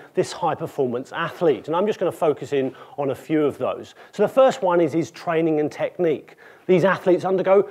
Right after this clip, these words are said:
tremendous training, um, regimes. They really perfect the technique for that individual sport and spend many hours, um, making sure they're really ready for the top of their game.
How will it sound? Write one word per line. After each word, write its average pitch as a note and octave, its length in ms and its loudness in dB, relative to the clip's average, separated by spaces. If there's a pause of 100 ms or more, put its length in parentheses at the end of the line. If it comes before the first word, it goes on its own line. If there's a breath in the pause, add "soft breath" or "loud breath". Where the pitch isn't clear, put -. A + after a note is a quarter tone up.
(100)
tremendous A#3+ 600 4
training, C#3+ 560 -2 (160 loud breath)
um, C3 180 -4
regimes. E3+ 720 2 (240 loud breath)
They E3+ 100 4
really G3+ 300 4
perfect - 560 -6
the F#3+ 80 -8
technique F#3+ 580 -2
for C#3 60 -12
that D3+ 180 -2
individual F3 560 2
sport - 400 2 (180 loud breath)
and G3 120 -6
spend G3 360 0
many G#3+ 240 6
hours, F#3 520 2 (200 loud breath)
um, D3+ 160 -2
making D#3 340 0
sure D#3 440 4 (160 loud breath)
they're D#3+ 160 4
really E3 280 4
ready E3 360 4
for - 140 -12
the B2+ 80 -6
top - 280 -8
of B2 120 -6
their C3 160 -2
game. A#2+ 500 -4